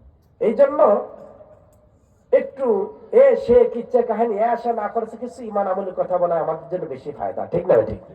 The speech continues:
তো রাসূলুল্লাহ সাল্লাল্লাহু আলাইহি সাল্লাম সাহাবাজদেরকে বলতেছেন যে, "আমার উম্মতের গরিবের পরিচয় নাও।" কিয়ামতের ময়দানে পাহাড় পরিমাণ নামাজ,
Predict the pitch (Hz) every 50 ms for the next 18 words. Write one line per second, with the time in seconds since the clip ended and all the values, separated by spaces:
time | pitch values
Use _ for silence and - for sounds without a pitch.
0 | - - - - _ _ _ _ _ 202 190 175 151 127 _ _ _ _ _ _
1 | _ _ _ _ _ _ _ _ _ _ _ _ _ _ _ _ _ _ _ _
2 | _ _ _ _ _ _ _ _ _ _ _ _ _ _ _ _ _ _ _ _
3 | _ _ - 214 247 240 - 302 320 311 302 277 285 262 - - 233 226 226 226
4 | 220 208 208 208 202 185 170 - 185 185 208 220 214 - - 185 165 175 175 185
5 | 185 180 180 175 180 180 180 180 170 170 147 151 - - 160 - - 220 220 202
6 | 170 - 147 156 190 214 220 214 202 202 202 - 202 190 - - 175 175 190 185
7 | 160 165 165 - 160 143 143 - - 123 107 - - - - _ _ _ _ _
8 | _ _ _ _ _ _ _ _ _ _ - 226 233 226 220 208 - 214 196 190
9 | 185 185 190 185 175 - 196 185 - 196 196 190 170 - 180 170 170 170 170 165
10 | 160 151 151 156 156 151 147 139 127 -